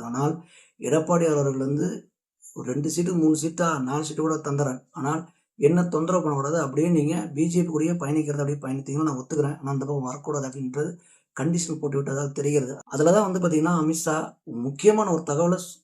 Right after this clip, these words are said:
இறுதியா சொல்லிட்டு போயிருக்காரு. அதாவது ஓ பி எஸ்-டையும் டி டி தினகரன்ட்டையும் என்னன்னா ஒரு கண்டிஷன் பேர்லயே சொல்லியிருக்காங்க, நீங்க வந்து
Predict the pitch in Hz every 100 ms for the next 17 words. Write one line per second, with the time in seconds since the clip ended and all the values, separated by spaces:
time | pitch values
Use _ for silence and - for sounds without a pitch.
0 | - 147 214 208 147 147 147 135 139 127
1 | - - 123 147 185 156 170 170 139 170
2 | 175 170 160 156 143 139 139 131 143 135
3 | - _ _ _ _ - 208 175 175 175
4 | 151 147 165 220 196 180 170 175 170 147
5 | 147 139 127 127 147 127 139 156 220